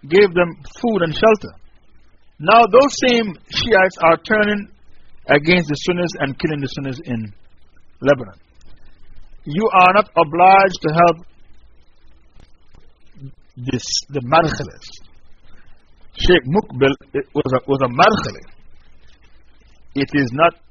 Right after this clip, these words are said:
required of you to help the Madkhalis. Sheikh Mukbil was a Saudi Salafi who made dua against the Mujahideen. The Shiites turn on the, the Salafis in,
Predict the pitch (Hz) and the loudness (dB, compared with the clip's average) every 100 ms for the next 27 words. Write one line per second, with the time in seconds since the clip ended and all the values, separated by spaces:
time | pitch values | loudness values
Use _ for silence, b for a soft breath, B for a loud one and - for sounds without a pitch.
0 | - - - - - - _ _ - - | -20 -20 -20 -20 -20 -20 _ _ -20 -6
1 | 135 156 - 190 202 175 143 131 110 151 | -4 -4 0 4 6 4 2 -6 -2 -2
2 | 170 - 123 131 - 123 117 180 165 113 | 0 -2 -2 -2 -2 -8 0 0 0 -12
3 | - - - b b b b - 156 131 | -20 -20 -20 b b b b -4 -2 0
4 | 175 151 151 139 131 127 - 165 165 156 | -4 -2 0 0 -2 -6 0 0 0 -2
5 | 208 202 - - - - - - b b | -2 -4 -8 -20 -20 -20 -20 -20 b b
6 | b - 151 143 160 170 139 135 147 151 | b -6 -2 0 2 2 2 2 4 4
7 | 127 143 151 135 143 139 143 180 143 - | 0 -2 -2 -4 -4 -2 -2 -4 -10 -18
8 | - - - - - - - - - - | -20 -20 -20 -20 -20 -20 -20 -20 -20 -20
9 | - - 143 139 - 202 196 185 - - | -20 -4 0 0 2 4 2 0 -12 0
10 | 208 269 262 180 156 143 135 131 120 123 | 4 4 4 2 0 -2 -4 -4 -4 -2
11 | 131 123 - 220 196 151 143 135 131 | -2 -2 2 2 2 0 -2 -6 -8